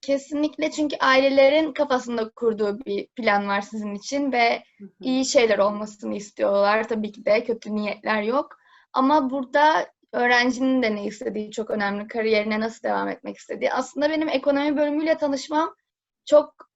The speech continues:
Speaker 1: e, şanslı olmuştu. Bilmiyordum. İşte lisedeyken de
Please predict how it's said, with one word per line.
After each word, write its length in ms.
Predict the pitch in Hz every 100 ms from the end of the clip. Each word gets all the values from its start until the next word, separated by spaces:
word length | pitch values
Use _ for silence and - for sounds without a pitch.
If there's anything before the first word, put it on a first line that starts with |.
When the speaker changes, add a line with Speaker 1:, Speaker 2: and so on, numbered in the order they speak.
| -
Speaker 1:
e, 300 | 233 233 233
şanslı 440 | 233 254 233 277
olmuştu. 420 | 311 233 214 254
Bilmiyordum. 540 | 247 302 262 208 247 339 _
İşte 380 | - 262 - -
lisedeyken 720 | 262 262 269 262 262 277 269
de 220 | 262 269